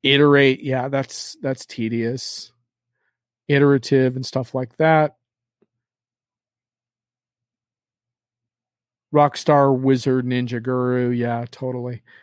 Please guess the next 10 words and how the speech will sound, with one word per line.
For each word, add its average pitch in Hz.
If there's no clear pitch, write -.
Probably 180
put 139
thought 139
leader 135
on 131
there, 135
like, 123
really, 127
you 127
know, 113